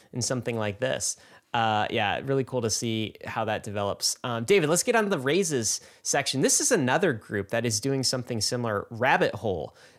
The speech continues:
They are paving the path to Web three contributors,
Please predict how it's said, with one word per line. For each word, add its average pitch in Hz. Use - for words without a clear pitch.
They 139
are 139
paving 156
the 131
path 120
to 123
Web 123
three 117
contributors, 175